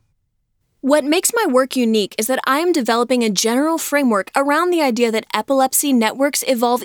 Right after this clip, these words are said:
even before the first seizure occurs and continue to evolve over years prior to and after surgery, notes Doctor Morgan. Using M R I,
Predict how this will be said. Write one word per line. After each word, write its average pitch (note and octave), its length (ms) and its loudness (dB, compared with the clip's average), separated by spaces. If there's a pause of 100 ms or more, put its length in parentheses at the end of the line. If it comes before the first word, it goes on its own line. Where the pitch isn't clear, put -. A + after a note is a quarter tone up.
even C#4+ 320 2
before C#4 400 2
the A#3 100 -2
first C4 320 -2
seizure B3+ 400 0
occurs F#3+ 500 -2 (300)
and D4+ 140 0
continue E4+ 480 2
to C4 160 0
evolve A3 340 2
over A#3+ 240 2
years A#3+ 400 0
prior D4 440 0
to D4 280 -2 (100)
and B3+ 360 0
after A#3 340 0
surgery, A3 560 0 (220)
notes G#3 260 0
Doctor G3 320 -2
Morgan. G3 400 -2 (640)
Using F#4 400 2
M C4+ 120 2
R A#3+ 200 4
I, G3 260 0